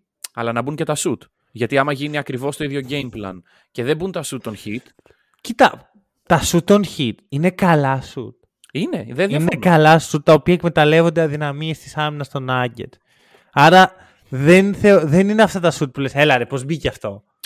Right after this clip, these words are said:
Speaker 1: Ναι, ναι, ναι, μαζί σου, μαζί σου. Αλλά
Speaker 2: Α-,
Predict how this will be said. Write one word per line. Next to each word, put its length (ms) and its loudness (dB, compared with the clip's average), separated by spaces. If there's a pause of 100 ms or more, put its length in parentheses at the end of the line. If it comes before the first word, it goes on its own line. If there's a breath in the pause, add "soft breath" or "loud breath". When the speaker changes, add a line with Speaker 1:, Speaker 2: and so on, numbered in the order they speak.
(220 loud breath)
Speaker 1:
Ναι, 200 2
ναι, 100 0
ναι, 120 2
μαζί 240 -2
σου, 160 -6
μαζί 240 -10
σου. 340 -14 (120)
Αλλά 360 -2
Speaker 2:
Α-, 120 -2